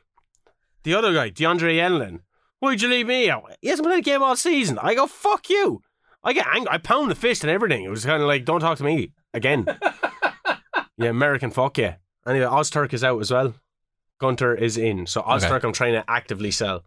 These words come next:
Speaker 1: 'Cause
Speaker 2: Yeah.
Speaker 1: Gunter is Turkish.
Speaker 2: Oh, yeah, handy enough. Where's Ozturk? German? No.
Speaker 1: Turkish.
Speaker 2: Turkish as well.
Speaker 1: A Turk for a Turk.
Speaker 2: Very good. Like for like. Uh, Turkish Cup,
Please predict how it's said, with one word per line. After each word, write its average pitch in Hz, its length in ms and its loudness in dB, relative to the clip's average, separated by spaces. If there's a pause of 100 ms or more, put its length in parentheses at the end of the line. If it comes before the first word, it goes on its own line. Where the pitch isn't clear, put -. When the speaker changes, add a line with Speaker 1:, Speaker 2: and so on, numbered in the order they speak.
(140)
Speaker 1:
'Cause 113 120 -2
Speaker 2:
Yeah. - 40 -4
Speaker 1:
Gunter 147 240 0
is 110 80 -2
Turkish. - 480 -4 (600)
Speaker 2:
Oh, 254 100 2
yeah, 160 240 0
handy 190 220 0
enough. 120 260 -2 (460)
Where's 185 180 0
Ozturk? 165 540 -2
German? 190 320 2 (540)
No. 131 80 2
Speaker 1:
Turkish. - 380 -4 (140)
Speaker 2:
Turkish 113 320 0
as 113 100 0
well. 120 120 0
Speaker 1:
A 117 40 -6
Turk 160 320 -2
for 156 160 0
a 156 60 2
Turk. - 560 -4
Speaker 2:
Very 104 180 0
good. 156 220 2 (260)
Like 117 200 0
for - 100 0
like. 131 220 0 (340)
Uh, 147 220 2
Turkish 208 340 0
Cup, - 220 0